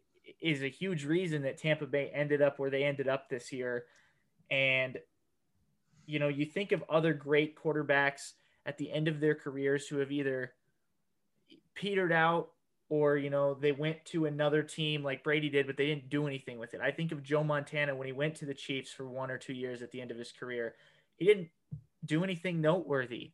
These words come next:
I mean, if Brady retired tomorrow, this would be one of his greatest accomplishments,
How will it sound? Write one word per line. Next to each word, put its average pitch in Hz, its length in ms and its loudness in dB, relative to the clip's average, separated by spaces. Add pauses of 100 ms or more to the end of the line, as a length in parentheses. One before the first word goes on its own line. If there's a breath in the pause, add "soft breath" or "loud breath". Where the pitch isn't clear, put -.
I 165 40 -4
mean, 165 240 0
if 160 160 -4
Brady 190 260 2
retired 170 540 0
tomorrow, 147 680 0 (960)
this 170 300 4
would 208 100 -2
be 196 100 -4
one 196 180 4
of 196 80 4
his 185 180 -4
greatest 170 400 2
accomplishments, 165 840 -4